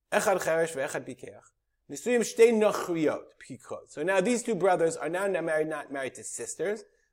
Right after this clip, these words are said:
but married to two different women, and they both are pikchot, they both can hear. So we'll set it up in the chart. Okay? Well, let's, I'm not sure who's gonna die first. Let's, let's, uh, make them both alive. Two brothers, one hearing and one not. Okay?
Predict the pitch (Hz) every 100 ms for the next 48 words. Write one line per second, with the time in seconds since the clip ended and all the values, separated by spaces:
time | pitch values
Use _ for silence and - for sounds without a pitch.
0 | _ 202 240 247 240 226 262 240 247 240
1 | 240 226 - 190 196 202 202 175 165 175
2 | - 226 196 165 170 - 151 135 107 -
3 | _ _ - 98 - 131 127 - 104 -
4 | 208 226 - - _ _ - 139 175 185
5 | - _ 127 143 147 - 139 139 131 131
6 | 113 110 107 117 113 101 - 139 - 120
7 | - 123 113 120 - 113 117 117 107 90
8 | - - 208 143 143 151 214 233 - _
9 | _ _ _ 127 165 180 165 185 170 151
10 | 135 139 127 120 147 240 240 - _ _
11 | - 160 226 247